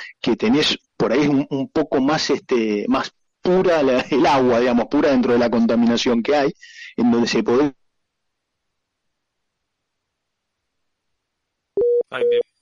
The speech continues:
Speaker 2: lo perdimos.
Speaker 1: complicado. Por ahí lo que se
Speaker 2: Ah.
Speaker 1: pueden hacer sí son acciones de reconocimiento,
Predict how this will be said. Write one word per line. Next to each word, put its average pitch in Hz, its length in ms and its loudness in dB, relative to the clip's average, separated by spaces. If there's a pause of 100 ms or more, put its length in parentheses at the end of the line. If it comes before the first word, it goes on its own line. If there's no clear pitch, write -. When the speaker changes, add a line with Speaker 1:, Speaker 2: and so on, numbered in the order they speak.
(280)
Speaker 2:
lo 120 160 -12
perdimos. 147 340 -4
Speaker 1:
complicado. 113 760 -2
Por 107 160 -4
ahí 110 100 0
lo 147 140 2
que 123 100 0
se 120 100 -2
Speaker 2:
Ah. 110 60 -4
Speaker 1:
pueden 143 200 0
hacer 165 300 -2
sí 143 180 -2
son 123 200 -4
acciones 117 380 -4
de 117 80 -2
reconocimiento, 123 1300 -2